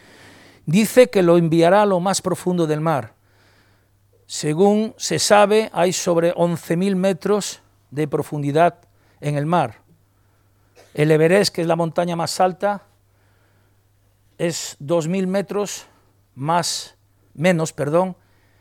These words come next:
que los once mil metros de profundidad. Es decir, que lo que está diciendo no es que Dios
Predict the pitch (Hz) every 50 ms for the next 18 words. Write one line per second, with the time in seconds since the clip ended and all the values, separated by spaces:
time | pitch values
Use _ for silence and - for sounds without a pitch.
0 | _ _ _ _ _ - 147 139 147 139 - 156 147 139 - 156 143 160 160 151
1 | 156 160 - 139 147 139 143 135 - 131 - 139 131 127 127 123 113 104 - _
2 | _ _ _ _ _ _ _ _ _ _ _ _ _ _ _ _ _ _ _ _
3 | - 151 160 160 - - 160 139 123 - - 143 143 - - _ _ _ _ -
4 | 143 156 156 - 170 - - 202 202 214 196 - 220 220 214 208 202 190 208 220
5 | - - - 208 190 185 202 208 202 - - - -